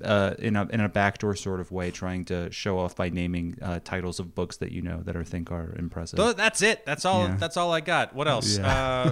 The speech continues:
Speaker 2: the m-, m-, Master, Master and Margarita. That's Bulgakov. What else?
Speaker 1: What, what the hell
Speaker 2: Uh,
Speaker 1: is
Speaker 2: there's,
Speaker 1: that?
Speaker 2: uh, there's, there's Stolzyentsyn's, uh, Remembrances by, by, by, by, um,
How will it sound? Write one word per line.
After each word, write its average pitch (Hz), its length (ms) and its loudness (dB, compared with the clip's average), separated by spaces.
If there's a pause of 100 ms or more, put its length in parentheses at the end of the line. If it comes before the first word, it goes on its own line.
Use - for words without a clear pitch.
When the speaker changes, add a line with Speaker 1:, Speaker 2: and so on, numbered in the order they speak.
Speaker 2:
the 117 60 -12
m-, 131 680 -4
m-, 127 220 -2
Master, 139 1080 2 (200)
Master 151 420 -2
and 143 100 -2
Margarita. 127 600 -2
That's 113 180 -6
Bulgakov. 107 720 -2 (480)
What 131 200 -2
else? 117 380 -2
Speaker 1:
What, 127 180 4
what 151 140 2
the 180 100 12
hell 165 180 12
Speaker 2:
Uh, - 20 12
Speaker 1:
is 113 80 10
Speaker 2:
there's, 113 80 0
Speaker 1:
that? 113 260 12
Speaker 2:
uh, 110 300 2
there's, 113 420 -4 (480)
there's 120 260 0
Stolzyentsyn's, 165 1400 2
uh, 135 360 2
Remembrances 117 1000 0
by, 104 800 0
by, 107 340 0
by, 104 260 -2
by, 98 380 -4 (160)
um, 95 560 -8